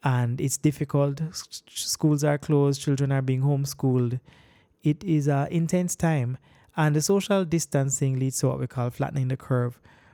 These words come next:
where we try not to have a rapid spread of a disease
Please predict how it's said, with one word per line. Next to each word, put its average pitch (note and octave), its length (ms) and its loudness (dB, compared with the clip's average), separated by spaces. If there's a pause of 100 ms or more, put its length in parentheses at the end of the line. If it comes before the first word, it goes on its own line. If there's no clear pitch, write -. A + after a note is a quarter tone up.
where B2+ 340 2
we B2+ 140 0
try C#3+ 340 -2
not C#3 220 -4
to C#3 100 -2
have C3+ 240 -2
a B2 300 -4 (880)
rapid C#3 480 2
spread B2+ 240 0
of A#2 100 0
a A#2+ 80 0
disease A#2+ 580 -2